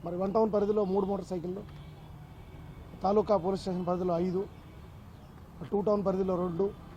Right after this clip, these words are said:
రిమ్స్ స్టేషన్ పరిధిలో ఒకటి, ఇతర వివిధ ప్రాంతాల్లో ఉంటు-, మిగ-, ఏడు బైకులు మిగతా ప్రాంత, జిల్లాలోనే బద్వేలు ఇలా మిగతా ప్రాంతాల్లో చేసేటువంటి బ-,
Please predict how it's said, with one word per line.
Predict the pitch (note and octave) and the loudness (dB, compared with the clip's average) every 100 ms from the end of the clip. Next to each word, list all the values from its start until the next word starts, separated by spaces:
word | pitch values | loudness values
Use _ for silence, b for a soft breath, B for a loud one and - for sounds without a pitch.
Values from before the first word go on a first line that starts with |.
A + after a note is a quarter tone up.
| - | -8
రిమ్స్ | F3+ G3 G#3 G#3 G3 F#3 E3+ - - - - | -2 0 0 2 2 2 0 -8 -16 -14 -4
స్టేషన్ | G3 F#3 F3 | 0 0 0
పరిధిలో | F3 F3 E3 | 0 2 0
ఒకటి, | D#3+ F3+ G#3 - - - - - - - - - - - - | 0 -4 -6 -8 -14 -14 -12 -12 -12 -12 -12 -12 -12 -10 -2
ఇతర | G#3 G#3 | 6 8
వివిధ | G3 G3 G#3+ | 8 8 6
ప్రాంతాల్లో | F#3+ G3 F#3+ G3 G3 | 6 4 4 4 4
ఉంటు-, | F#3 E3+ | 2 0
మిగ-, | F#3+ E3 D#3 E3 E3+ - E3+ E3+ | -2 -2 -4 -4 -4 -8 -8 -4
ఏడు | E3 F3 | -2 -2
బైకులు | E3+ F3+ F3+ | 0 -2 0
మిగతా | E3+ E3+ F#3 D#3+ - - - - - | 0 0 0 -2 -6 -12 -12 -12 -4
ప్రాంత, | E3+ F3 E3 | 0 0 0
జిల్లాలోనే | F3+ G3 G3 G3 F3 - - - - - - | 4 4 4 2 -2 -4 -10 -10 -12 -10 -4
బద్వేలు | E3+ F3+ F#3 | 0 2 4
ఇలా | F#3 F3 D#3+ - - | 4 4 0 -2 -6
మిగతా | F3 E3+ | -4 -4
ప్రాంతాల్లో | F3 E3+ F3+ F3 D#3+ | -4 -2 0 0 0
చేసేటువంటి | D#3+ D#3+ - - - - - - - - - E3+ F3+ E3 | -2 -8 -12 -14 -12 -12 -12 -14 -14 -12 -8 -4 -4 -4
బ-, | D#3 D#3+ D#3+ | -4 -4 -6